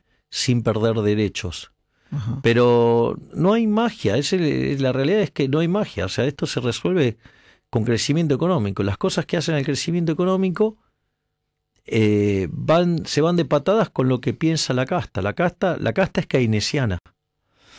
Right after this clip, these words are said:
Speaker 1: Y justamente la, la lógica de la economía keynesiana es de corto plazo. Y por eso vivimos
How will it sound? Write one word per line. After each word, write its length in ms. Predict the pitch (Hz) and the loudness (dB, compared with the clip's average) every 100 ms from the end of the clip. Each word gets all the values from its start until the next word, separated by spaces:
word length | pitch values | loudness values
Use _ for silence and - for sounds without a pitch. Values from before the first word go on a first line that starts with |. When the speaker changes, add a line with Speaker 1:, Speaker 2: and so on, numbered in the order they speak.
| - - _ _ | -20 -20 _ _
Speaker 1:
Y 800 | - 123 117 113 110 107 107 104 - | -2 2 4 4 4 4 2 0 -2
justamente 840 | 165 - 143 165 180 175 160 - - | -6 0 0 2 0 0 0 -2 -8
la, 300 | 110 110 95 | -4 -2 0
la 180 | 107 107 | 0 0
lógica 460 | 147 - 117 113 | 0 -2 -2 0
de 180 | 104 101 | 0 0
la 140 | 101 | 0
economía 460 | 101 117 120 165 165 | 0 -2 0 0 0
keynesiana 680 | 156 156 160 - 180 170 - - | 0 0 -2 0 0 0 -4 -4
es 120 | 175 | 0
de 100 | 165 | 0
corto 320 | 160 151 156 151 | 0 0 -2 -2
plazo. 500 | 185 143 - 98 - - - - _ | -2 0 -2 -4 -6 -20 -20 -20 _
Y 120 | 110 | -2
por 180 | 113 160 | 2 0
eso 200 | 180 160 | 2 2
vivimos 680 | 139 165 175 175 180 - | 4 2 2 0 -2 -4